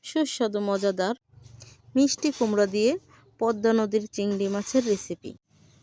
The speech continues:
প্রথমেই মাটির চুলায় একটি কড়াই বসিয়ে দিয়েছে, কড়াইতে তেল দিয়ে তেলটা গরম হয়ে এলে পেঁয়াজ ও মরিচ কুচি দিয়ে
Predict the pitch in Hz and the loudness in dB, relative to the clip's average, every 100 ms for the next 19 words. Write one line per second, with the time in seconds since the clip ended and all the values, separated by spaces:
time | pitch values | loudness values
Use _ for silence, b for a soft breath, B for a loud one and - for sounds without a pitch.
0 | _ - 240 - 262 262 240 214 214 - | _ -6 -4 0 2 2 0 -2 -6 -4
1 | 214 208 196 - - 247 - 190 185 190 | -2 0 -2 -6 -6 -8 -4 -2 -2 -2
2 | 196 190 202 190 185 185 - 240 277 - | -4 -6 -4 -4 -4 -6 -4 -4 -4 -6
3 | 185 190 - 208 - 208 208 208 208 214 | -8 -8 -6 -8 -6 -4 -2 -2 -2 -4
4 | 311 B B _ 220 226 220 202 208 220 | -8 B B _ 0 0 -2 0 0 0
5 | 214 202 196 190 185 185 254 - b _ | -2 -2 -4 -4 -4 -6 -8 -8 b _
6 | _ 226 220 220 - - - 208 208 220 | _ 0 0 0 -6 -12 -6 -2 0 -2
7 | 220 - 214 220 196 208 | -4 -6 -6 -4 -4 -2